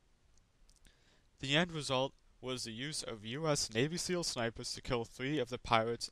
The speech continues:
on board of the lifeboat. The fourth pirate was taken into custody after negotiating a ransom,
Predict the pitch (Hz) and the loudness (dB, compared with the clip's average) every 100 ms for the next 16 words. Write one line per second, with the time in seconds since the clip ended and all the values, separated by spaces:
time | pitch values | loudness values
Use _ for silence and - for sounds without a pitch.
0 | - 107 117 113 113 113 113 - _ _ | -2 -2 -2 -6 -4 -4 -6 -12 _ _
1 | _ _ - 120 - 107 101 - 98 101 | _ _ -6 -4 -2 -2 -2 -4 -8 -8
2 | - - _ _ - - - - _ _ | -14 -20 _ _ -20 -20 -20 -20 _ _
3 | - - _ - - 175 214 - 131 117 | -20 -20 _ -20 -2 2 2 2 4 4
4 | - 120 123 135 - _ - - 135 131 | 2 -4 -4 -8 -14 _ -8 0 0 0
5 | 123 113 - 123 104 - - 123 117 107 | -2 -2 -2 -2 -2 -4 -6 -6 -6 -6
6 | 117 - - - - 131 117 - 127 113 | -10 -14 -20 -20 -4 2 2 0 -6 -2
7 | 120 127 - 123 113 107 110 - 113 | -2 -2 -4 -6 -8 -6 -6 -6 -8